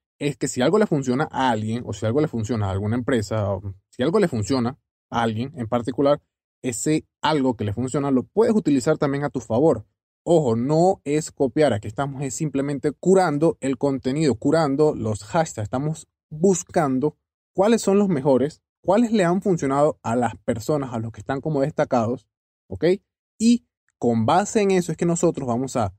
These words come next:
tomar esos hashtags y los colocamos en nuestra publicación. Si a ellos les funcionó, ¿por qué nosotros no lo vamos a utilizar? Eso es lo que estamos haciendo. Y ahora ya lo que toca es practicar y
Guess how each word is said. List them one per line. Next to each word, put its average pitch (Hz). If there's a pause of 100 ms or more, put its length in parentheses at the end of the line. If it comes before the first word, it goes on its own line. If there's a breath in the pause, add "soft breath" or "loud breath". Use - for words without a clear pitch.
(540)
tomar 123
esos 220
hashtags 190
y 196
los 175
colocamos 156
en 110
nuestra 156
publicación. 117
Si 127
a 131
ellos 202
les 208
funcionó, 175 (160)
¿por 120
qué 139
nosotros 156
no 143
lo 170
vamos 131
a 135
utilizar? 117 (540)
Eso 196
es 151
lo 117
que -
estamos 110
haciendo. 110 (380)
Y 190
ahora 214
ya 170
lo 170
que 180
toca 143
es 127
practicar 156
y 220